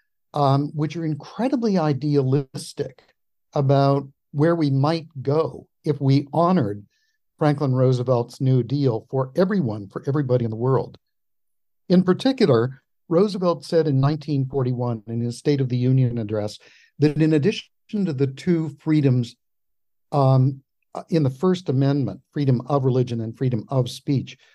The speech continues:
should now be added freedom from fear and freedom from want.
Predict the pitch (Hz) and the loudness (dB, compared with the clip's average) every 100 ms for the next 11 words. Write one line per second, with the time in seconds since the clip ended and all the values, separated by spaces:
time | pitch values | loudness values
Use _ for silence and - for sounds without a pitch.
0 | _ - 147 131 147 165 151 151 143 135 | _ -6 -2 2 2 2 2 0 0 0
1 | 127 127 - - - 139 127 117 - _ | 0 -2 -6 -14 -6 -2 -2 -4 -10 _
2 | - 165 165 156 135 165 156 135 110 110 | -2 0 0 -2 -4 -4 2 2 2 -2
3 | - _ _ - 135 131 151 131 123 120 | -8 _ _ -2 0 0 0 2 0 -2
4 | - 139 131 120 110 123 - - | -2 0 2 0 -2 -2 -2 -6